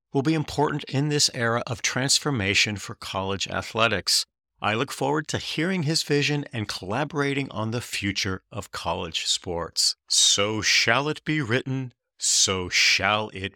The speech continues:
be done. Thank you, Emperor Saint." So l-, let me just go through the montage and the themes that came up. And I, I've talked about a, a couple of the major themes. Uh, and this thing was kicked off by Linda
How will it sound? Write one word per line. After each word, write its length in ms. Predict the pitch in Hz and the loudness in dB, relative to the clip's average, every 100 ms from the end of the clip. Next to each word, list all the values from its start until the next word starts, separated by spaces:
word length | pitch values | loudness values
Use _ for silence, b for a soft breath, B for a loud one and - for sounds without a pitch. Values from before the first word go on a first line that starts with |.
| - | -8
be 300 | 87 85 80 - | -8 -8 -12 0
done. 440 | 98 104 90 76 _ _ _ _ | 2 2 0 -6 _ _ _ _
Thank 340 | - 95 95 - | -2 2 2 0
you, 220 | 101 95 - | -6 -6 -10
Emperor 520 | 90 82 82 80 82 _ | -12 -12 -12 -12 -14 _
Saint." 420 | - - 87 73 - _ _ _ _ - | -4 -2 -2 -6 -16 _ _ _ _ 0
So 340 | - 117 101 | 4 4 2
l-, 60 | 123 | 0
let 260 | - 127 | 0 2
me 60 | 139 | 4
just 160 | 120 - | 4 4
go 160 | 107 | 0
through 540 | 95 - 104 101 98 98 - - | -2 -4 -2 0 -2 -6 -12 -10
the 340 | 87 95 92 92 | -4 -2 -2 0
montage 760 | 90 90 - 82 - - - - _ _ | 0 2 0 -2 -2 -2 -2 -4 _ _
and 480 | - 92 87 82 87 | -8 -6 -4 -6 -10
the 460 | 98 98 90 87 85 - _ _ | -8 -4 -2 -2 -6 -12 _ _
themes 360 | - 135 90 - _ _ _ _ - | 4 4 4 -4 _ _ _ _ -6
that 140 | - | -4
came 340 | - 101 87 | 0 0 0
up. 340 | - - - - | -4 -8 -10 -6
And 240 | 90 87 - | -6 -4 2
I, 200 | 104 104 | 2 2
I've 100 | - | 2
talked 260 | 92 82 | 0 -2
about 320 | 85 87 85 | -6 -6 -6
a, 160 | 87 92 | -8 -12
a 40 | |
couple 300 | - 87 - | -8 -8 -6
of 60 | 87 | -8
the 80 | 85 | -6
major 260 | 85 80 | -6 -6
themes. 400 | 82 - 82 82 | -8 -8 -4 -2
Uh, 240 | 95 90 82 | 0 -2 0
and 120 | 127 | 2
this 100 | 135 | 4
thing 140 | 127 107 | 4 2
was 120 | 98 | 2
kicked 280 | - - 98 | 2 2 2
off 200 | 92 - | 2 0
by 340 | 87 90 92 | -2 -2 -4
Linda 320 | - 90 113 | -6 -4 -4